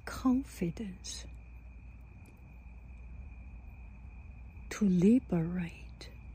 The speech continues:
myself, to be happy, to be comfortable,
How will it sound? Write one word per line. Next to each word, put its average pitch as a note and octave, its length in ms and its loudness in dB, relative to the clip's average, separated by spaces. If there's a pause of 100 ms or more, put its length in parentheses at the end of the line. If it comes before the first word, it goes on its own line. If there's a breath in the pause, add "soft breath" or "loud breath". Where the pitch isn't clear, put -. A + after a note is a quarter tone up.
(380)
myself, F3 960 -2 (1400)
to F#3 280 2
be D#3 180 4
happy, A#3 840 2 (1400)
to - 240 4
be C#3+ 300 4
comfortable, A#3 1080 2